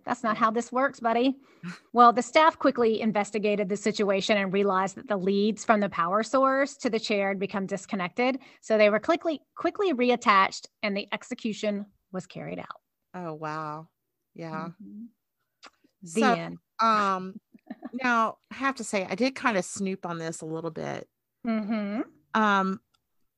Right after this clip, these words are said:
Speaker 2: so I don't know if you saw this, which you, you might have, but you know that they found in her Bible a letter that she wrote
Speaker 1: No.
Speaker 2: in which she said that she wants to donate her body and her brain to
Speaker 1: Yes.
Speaker 2: maybe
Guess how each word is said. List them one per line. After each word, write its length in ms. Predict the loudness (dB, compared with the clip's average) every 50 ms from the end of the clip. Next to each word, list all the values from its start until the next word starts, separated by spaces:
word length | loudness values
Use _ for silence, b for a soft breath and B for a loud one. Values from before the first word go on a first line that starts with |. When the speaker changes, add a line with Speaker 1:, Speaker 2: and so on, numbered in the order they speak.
| _ _ _ _ _ _ _ _
Speaker 2:
so 640 | -16 -4 0 4 4 6 6 4 4 4 2 2 0 _
I 80 | -4 -2
don't 160 | -2 -2 -2
know 140 | 0 0 0
if 120 | 0 -2
you 200 | -6 -8 -8 -6 -8 -12
saw 320 | -10 -4 -2 0 0 0
this, 300 | 0 0 -2 -2 -2 -6
which 220 | -8 -8 -8 -8
you, 80 | -8 -8
you 240 | -8 -8 -6 -6 -2
might 240 | 0 0 -2 -2 -4
have, 460 | -8 -8 -6 -4 -2 -4 -4 -4 -4
but 160 | -6 -6 -4
you 120 | -4 -2
know 100 | -2 0
that 140 | -2 -2 -2
they 100 | -2 -2 -2
found 360 | 0 0 2 2 2 2 0
in 140 | -2 -4 -2
her 140 | -2 -2
Bible 480 | -2 0 0 0 0 2 2 0 2 2
a 80 | 2 2
letter 340 | 2 2 0 2 2 0 0
that 200 | 0 -2 -4 -4
she 160 | -6 -6 -4
wrote 540 | -2 0 0 0 0 -2 -4 -6 -10 -18 -20 _ _ _ _ _ _ _ _ _ _ _ _ _ _ _ _ _ _ _ _ _
Speaker 1:
No. 440 | -4 -2 -2 0 0 -2 -2 -4 -8 -12 _ _
Speaker 2:
in 240 | -2 0 0 0 0 2
which 260 | 2 4 2 2 0
she 400 | -6 -6 -6 -4 -4 -2 -2 -2
said 400 | -2 -4 -2 0 2 2 2 2
that 200 | 0 -2 -2 -2
she 260 | -6 -6 -4 -4 -4
wants 380 | -2 0 0 0 0 0 -4 -8
to 140 | -8 -8 -2
donate 520 | 0 2 2 2 0 0 -2 -2 -4 -6
her 240 | -8 -4 -2 -2 -4
body 760 | -4 _ 2 2 4 4 4 2 2 0 0 0 -2 -2 -4
and 120 | -6 -6 -4
her 160 | -4 -4 -4
brain 600 | -4 -6 -2 -2 0 0 0 -2 -4 -4 -4 -6
to 220 | -8 -12 -14 -10 -8
Speaker 1:
Yes. 280 | -6 -2 0 0 0
Speaker 2:
maybe 240 | 0 0 -2 -4